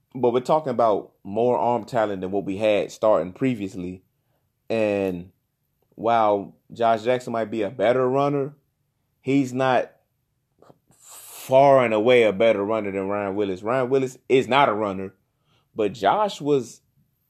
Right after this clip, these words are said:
an okay runner at best. It wasn't like he was Lamar Jackson. He was Josh Jackson. He wasn't out here killing them. He wasn't Cam Newton out here.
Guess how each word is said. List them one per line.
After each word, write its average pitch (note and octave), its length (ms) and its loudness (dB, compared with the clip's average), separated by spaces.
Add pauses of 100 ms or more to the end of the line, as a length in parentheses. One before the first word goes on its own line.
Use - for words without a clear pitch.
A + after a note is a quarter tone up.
(480)
an G#2 160 -4
okay C3 460 2
runner A#2+ 380 0
at G#2 200 0
best. B2 240 2
It C3+ 80 -2
wasn't D3+ 260 -4
like C#3 180 -2
he F#3 100 -6
was D3 160 -8
Lamar G2+ 380 -2
Jackson. G2 500 -6
He D3+ 120 -12
was C3+ 140 -8
Josh C3 380 0
Jackson. F#2 400 -8
He D3+ 140 -8
wasn't C3 280 -4
out A#2 140 0
here A2 180 0
killing B2 380 -4
them. A#2 140 -8 (260)
He G3 80 -6
wasn't D3+ 320 -4
Cam A2+ 360 -6
Newton C3+ 240 -4
out F#2+ 180 -4
here. F#2 280 -6